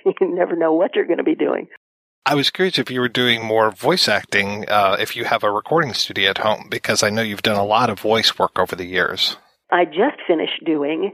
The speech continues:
Speaker 1: a, a, a very interesting genre musical. I'm trying to remember how,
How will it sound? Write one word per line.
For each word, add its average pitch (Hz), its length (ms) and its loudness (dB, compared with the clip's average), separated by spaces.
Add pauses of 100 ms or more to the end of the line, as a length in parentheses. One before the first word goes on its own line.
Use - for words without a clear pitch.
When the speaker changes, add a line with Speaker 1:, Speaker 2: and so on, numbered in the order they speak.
(440)
Speaker 1:
a, 160 400 2
a, - 560 2
a 160 100 -4
very 262 400 0
interesting 180 1000 0 (840)
genre 247 800 2 (440)
musical. 214 920 0
I'm 156 120 -8
trying 180 260 0
to 165 60 4
remember 156 360 2
how, 160 300 0